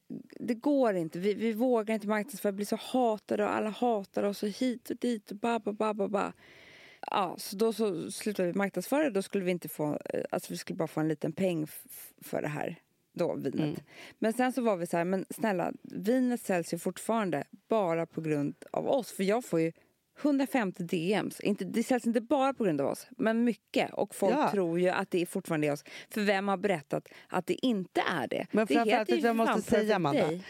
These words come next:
Speaker 2: det var ju så här, de som vi, de, de här, eh, underbara killarna som vi startade det här med,
Speaker 1: Ja.
Speaker 2: de var ju väldigt så här, men så här ska vi göra, så vidare, så här. Det var ju när det klev in en,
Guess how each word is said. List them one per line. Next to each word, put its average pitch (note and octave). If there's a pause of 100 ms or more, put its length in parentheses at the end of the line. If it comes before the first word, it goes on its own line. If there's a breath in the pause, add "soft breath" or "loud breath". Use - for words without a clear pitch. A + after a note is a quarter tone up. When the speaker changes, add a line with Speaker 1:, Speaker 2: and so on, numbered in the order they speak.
(120 loud breath)
Speaker 2:
det -
var G#3+
ju G#3+
så -
här, F3+
de G#3+
som G3
vi, F3 (140)
de, F3+
de E3+
här, C#3+
eh, - (100)
underbara D3
killarna C#3+
som D3
vi D3
startade F#3
det D#3+
här C#3
med, F3+
Speaker 1:
Ja. G#3 (520 loud breath)
Speaker 2:
de A#3+
var E3
ju D3
väldigt C#3+
så D3
här, D#3
men E3
så -
här D3
ska -
vi C#3+
göra, C3+
så -
vidare, C3+
så -
här. -
Det F3
var G#3+
ju A#3
när G#3+
det G3
klev E3
in C#3
en, D3